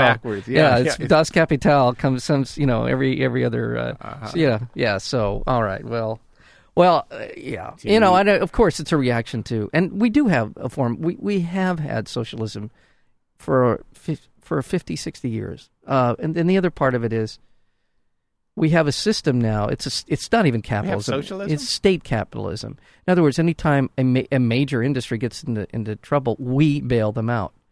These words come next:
Speaker 2: Now, if that's not socialism, if that's not socializing, you know, the old thing, we're s-, we're, we're socializing cost and privatizing profit, and
Speaker 1: Yeah.
Speaker 2: that's essentially what the government is in the business of doing now.
Speaker 1: May-,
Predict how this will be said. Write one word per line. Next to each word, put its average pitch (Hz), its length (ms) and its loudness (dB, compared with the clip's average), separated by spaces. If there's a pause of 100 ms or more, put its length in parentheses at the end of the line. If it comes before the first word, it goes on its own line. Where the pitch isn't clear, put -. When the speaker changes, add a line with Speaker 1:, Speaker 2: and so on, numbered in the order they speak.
(240)
Speaker 2:
Now, 123 80 2
if 117 80 -2
that's 170 260 -2
not - 160 -4
socialism, 101 800 -4 (720)
if 165 80 -10
that's 156 200 2
not 143 140 -4
socializing, 123 720 0 (640)
you 143 60 -2
know, 123 120 2
the 120 140 2
old 120 140 0
thing, 107 260 -2
we're 131 140 0
s-, 117 140 -6
we're, 117 340 0
we're 117 360 -4
socializing 127 840 0
cost 117 460 0
and 117 100 -6
privatizing 101 640 -4
profit, 98 420 -4
and 104 120 -8
Speaker 1:
Yeah. 110 80 -2
Speaker 2:
that's 107 200 -8 (220)
essentially 123 380 -2
what 104 180 -6
the 113 60 -8
government 104 440 -6 (260)
is 113 140 -6
in 117 80 -4
the 101 60 -4
business 107 400 -6
of 101 100 -8
doing 101 260 -6
now. - 220 -12 (480)
Speaker 1:
May-, 175 260 -4